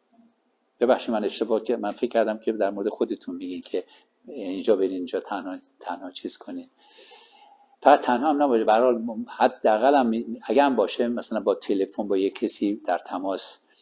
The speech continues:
باید باشیم، اینو تک تنها اینطوری نیست. گود. دیگه سوالی نیست؟ اوکی. پس با یک دعا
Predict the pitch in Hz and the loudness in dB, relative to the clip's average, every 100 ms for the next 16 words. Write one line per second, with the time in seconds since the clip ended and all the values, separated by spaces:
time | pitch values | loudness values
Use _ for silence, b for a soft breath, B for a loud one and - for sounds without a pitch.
0 | b _ - 92 98 - 98 92 92 113 | b _ -4 -4 -4 -6 -6 -8 -4 -4
1 | - 101 - 90 95 98 101 _ b b | -4 -6 -8 -10 -6 -6 -8 _ b b
2 | b b _ 110 - 95 87 87 - B | b b _ -12 -8 -6 -6 -8 -10 B
3 | B B B B B B - 208 - - | B B B B B B 8 8 6 -12
4 | - - _ _ _ _ _ _ _ - | -18 -20 _ _ _ _ _ _ _ -20
5 | _ _ _ _ _ _ _ _ _ _ | _ _ _ _ _ _ _ _ _ _
6 | - - - 127 143 143 - 123 127 120 | -20 -10 2 6 6 4 0 2 4 2
7 | 139 - - _ _ _ _ _ _ _ | -2 -6 -14 _ _ _ _ _ _ _
8 | _ _ _ b _ - 143 135 90 - | _ _ _ b _ 4 6 4 2 -8
9 | - B B - 127 - 135 139 139 123 | -20 B B 2 2 2 4 4 4 8
10 | 127 139 | 8 8